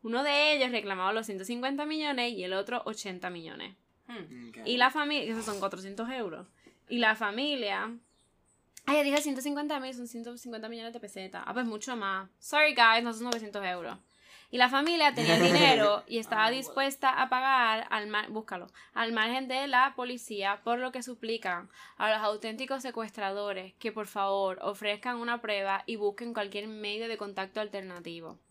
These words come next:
Speaker 1: Pasan los días, nada. Entonces la familia ahí apela a la humanidad de los secuestradores para que no maltraten a su víctima. A cambio, los padres ofrecieron su ayuda para impedir incluso que vayan a la cárcel.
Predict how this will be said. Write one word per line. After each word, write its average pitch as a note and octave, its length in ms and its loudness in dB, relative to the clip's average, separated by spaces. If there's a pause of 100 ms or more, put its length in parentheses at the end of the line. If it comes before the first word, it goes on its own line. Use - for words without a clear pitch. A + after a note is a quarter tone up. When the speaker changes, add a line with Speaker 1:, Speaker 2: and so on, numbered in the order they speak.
(540)
Speaker 1:
Pasan F#3+ 320 -2
los F#3+ 100 -4
días, A#3+ 640 -8 (880)
nada. G#3 720 4 (460)
Entonces A3 280 -4
la A3+ 120 2
familia G#3+ 480 -4
ahí B3 280 -2
apela A#3+ 520 0
a G#3+ 180 0
la G#3+ 80 -2
humanidad G3 640 0 (400)
de A3+ 160 0
los A3+ 140 2
secuestradores G#3+ 880 -2
para A#3+ 240 4
que A#3 160 -4
no G#3 260 -4
maltraten G#3+ 580 -4
a G3 60 -8
su F#3+ 180 -14
víctima. F#3+ 600 -10 (500)
A G#3+ 120 -2
cambio, B3 340 4
los A3+ 120 -4
padres G3 300 2
ofrecieron A#3 500 -8
su A#3 120 -10
ayuda A3 400 -2
para G#3+ 160 2
impedir G#3 580 -4
incluso C#4+ 880 2
que A3+ 140 2
vayan A3 260 4
a C4 60 6
la A#3+ 160 6
cárcel. G3 580 2